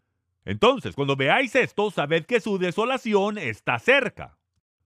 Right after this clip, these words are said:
Entonces, los que estén en Judea, huyan a los montes, y los que estén en la ciudad, aléjense. Y los que estén en los campos, no entren en ella, porque estos son los días de venganza, para que se cumplan todas las cosas que están escritas.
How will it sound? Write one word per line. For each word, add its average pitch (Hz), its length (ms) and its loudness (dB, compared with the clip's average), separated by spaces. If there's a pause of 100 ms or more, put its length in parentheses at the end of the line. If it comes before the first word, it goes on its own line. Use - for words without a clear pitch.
(380)
Entonces, 113 500 0
los 110 140 -6
que 151 80 -4
estén 175 180 -2
en 220 60 -2
Judea, 220 420 2
huyan 190 340 0
a 131 60 -2
los 113 160 -6
montes, 233 640 -4 (160)
y - 40 -12
los 101 140 -8
que 131 60 -2
estén 143 200 0
en 196 80 -4
la 233 80 -2
ciudad, 185 460 0
aléjense. 190 840 -2 (300)
Y - 120 -16
los 85 160 -10
que 107 80 -6
estén 143 240 -2
en 220 100 0
los 247 160 -2
campos, 175 540 0
no 123 240 -2
entren 247 640 0
en 254 180 -4
ella, 135 460 -2
porque - 440 -10
estos 160 300 -4 (100)
son 185 260 -2
los 226 220 2
días 175 540 0
de 101 140 -4
venganza, 160 1080 -2
para - 160 -20
que - 120 -20
se 85 140 -16
cumplan 123 400 -4
todas 202 460 0
las 214 180 -2
cosas 165 520 0
que 165 140 0
están 98 360 -4
escritas. - 800 -2